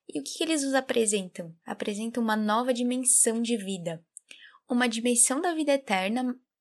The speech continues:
mas que já está presente e ela já começa na nossa vida agora. De acordo com o apóstolo Paulo, o reino de Deus é justiça,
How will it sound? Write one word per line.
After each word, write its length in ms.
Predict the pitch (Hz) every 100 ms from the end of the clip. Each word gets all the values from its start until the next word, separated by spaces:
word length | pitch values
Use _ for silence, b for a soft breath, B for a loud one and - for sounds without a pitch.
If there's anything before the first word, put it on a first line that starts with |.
| _
mas 300 | 247 254 262
que 240 | - 294 277
já 240 | 247 254
está 260 | 339 - 294
presente 800 | - 247 226 190 185 214 - 240
e 20 |
ela 200 | 214 208
já 180 | 208 240
começa 600 | - 285 226 220 - 254
na 80 | 240
nossa 360 | 233 240 254
vida 340 | 214 208 196 208
agora. 560 | 254 294 240 180 165 _ _ _ _ _ _ - B B B B -
De 100 | 220
acordo 240 | 254 269
com 80 | 294
o 20 |
apóstolo 380 | 277 233 - 196
Paulo, 420 | 202 202 208 175 B B B -
o 60 |
reino 300 | 196 233 285
de 140 | 269 247
Deus 320 | 220 196 185
é 80 | 185
justiça, 840 | 208 - - 247 277 - -